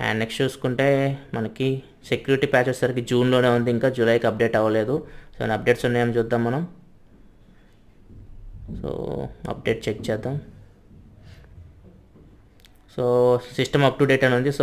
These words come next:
మనకి security అయితే update అవ్వలేదు, Security మనకి జూన్లోనే ఉంది ఇంకా. So జూలైకి అయితే ఇంకా రాలేదు.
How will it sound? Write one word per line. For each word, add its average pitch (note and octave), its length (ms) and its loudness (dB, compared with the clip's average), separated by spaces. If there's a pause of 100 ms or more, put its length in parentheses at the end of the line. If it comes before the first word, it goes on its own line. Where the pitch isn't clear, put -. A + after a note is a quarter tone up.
మనకి B2+ 220 -2
security C#3+ 320 4
అయితే C3+ 160 2
update B2 260 4
అవ్వలేదు, B2 260 2
Security A#2+ 280 0
మనకి A#2 200 -2 (140)
జూన్లోనే A#2+ 440 2
ఉంది G#2 200 -4
ఇంకా. A#2+ 160 0 (380)
So - 140 -14
జూలైకి A#2+ 320 2
అయితే A2+ 160 0
ఇంకా A2 200 0
రాలేదు. G#2 300 -2